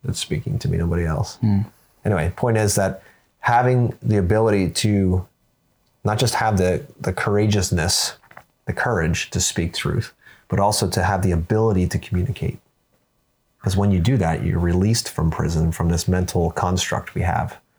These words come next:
Speaker 1: like I mentioned before, thinking that, that I owned all of those, those problems where I thought that everyone, you know, if I care so much about what everyone thinks, I'm a, a people pleaser, and that's,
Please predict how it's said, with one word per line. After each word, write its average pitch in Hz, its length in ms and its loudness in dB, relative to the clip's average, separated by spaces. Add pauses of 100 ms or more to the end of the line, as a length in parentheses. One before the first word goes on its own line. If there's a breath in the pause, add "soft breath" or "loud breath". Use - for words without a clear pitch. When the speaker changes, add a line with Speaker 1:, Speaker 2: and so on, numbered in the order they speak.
(180)
Speaker 1:
like 85 120 -4
I 80 60 0
mentioned 82 300 0
before, 82 320 -2
thinking 87 300 -2
that, 80 200 -2 (140)
that 80 240 -4
I 92 180 0
owned 95 320 0
all 87 220 0
of 82 100 0
those, 85 260 0 (180)
those - 180 -6
problems 98 560 -2
where 80 140 0
I 82 100 -2
thought 82 240 -2
that - 160 -4
everyone, 82 380 0 (220 loud breath)
you 90 80 -2
know, 76 100 -4 (260 loud breath)
if 85 120 0
I 90 300 0
care 107 160 0
so - 160 0
much 95 160 2
about 101 100 0
what 78 80 0
everyone 90 360 2
thinks, 90 300 -2
I'm 85 120 0
a, 85 100 0 (280 loud breath)
a 107 60 0
people 127 280 0
pleaser, 85 380 0
and 82 100 2
that's, 90 220 -2